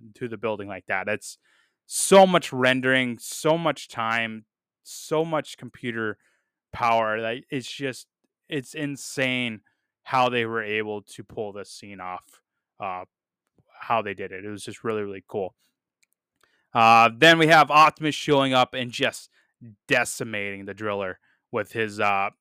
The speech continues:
with his, you know, jetpack suit that he had from a Revenge of the Fallen. You know, he still has that. And he comes in and just wrecks the driller to pieces. And it's just really, really awesome. It's a great,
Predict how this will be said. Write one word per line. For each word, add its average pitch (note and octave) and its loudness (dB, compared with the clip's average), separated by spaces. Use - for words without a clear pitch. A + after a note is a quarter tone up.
with B2+ -4
his, G#2+ -8
you A#2 -6
know, A2 -2
jetpack A#2 0
suit - -12
that A2 -6
he G#2+ -6
had G#2 -6
from G#2 -14
a G2+ -10
Revenge A2 -2
of F#2+ -20
the - -20
Fallen. G#2 -2
You G2+ -12
know, G2+ -8
he G2+ -10
still A#2 -6
has A#2+ 2
that. G#2+ 0
And A2 -2
he C#3 -2
comes D#3 0
in C#3+ 0
and B2+ -2
just A#2+ 0
wrecks B2+ -2
the B2+ -8
driller G#2 -6
to A2+ -18
pieces. G#2+ -12
And G#2 -10
it's G2+ -14
just - -12
really, A#2+ -2
really A2 -2
awesome. G2 -6
It's - -14
a A#2+ -12
great, B2 2